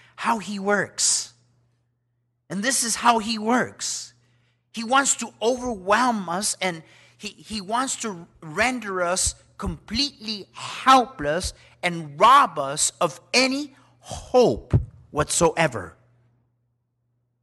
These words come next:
When you become a skeptic, when you become bitter, when you start blaming God ultimately, because anything you blame, it's not really what you're blaming, you're blaming God.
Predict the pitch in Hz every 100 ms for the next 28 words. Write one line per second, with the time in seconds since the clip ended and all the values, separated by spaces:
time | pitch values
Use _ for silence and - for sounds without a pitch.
0 | _ _ _ _ - 196 254 277 254 -
1 | 247 190 - - 247 247 143 110 - 131
2 | 202 202 - 214 180 135 202 165 123 120
3 | 127 151 208 - 214 170 139 180 190 185
4 | 165 131 120 117 _ _ - 123 180 170
5 | 131 - 170 - 151 127 120 117 127 -
6 | 120 156 165 143 151 127 127 110 143 139
7 | 120 113 - - - 127 180 147 135 131
8 | 113 117 117 104 147 139 113 110 117 139
9 | 135 110 104 139 131 104